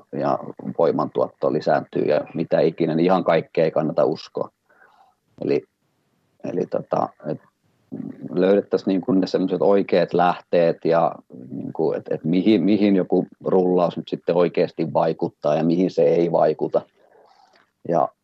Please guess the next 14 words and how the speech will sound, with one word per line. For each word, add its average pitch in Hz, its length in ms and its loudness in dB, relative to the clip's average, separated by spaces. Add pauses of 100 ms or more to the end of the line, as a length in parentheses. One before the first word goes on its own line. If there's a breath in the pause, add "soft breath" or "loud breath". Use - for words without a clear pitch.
(260)
se - 180 -2
nyt 85 220 -4
on 85 100 -2
siinä 78 320 -2
ehkä - 200 -10
se - 160 -6
idea. 73 280 0
Ja 73 120 0
kyllähän 82 220 -2
me 87 180 0
niinku, 87 340 -2 (800 soft breath)
mun 85 80 -6
mielestä 113 200 0
ne 92 80 -2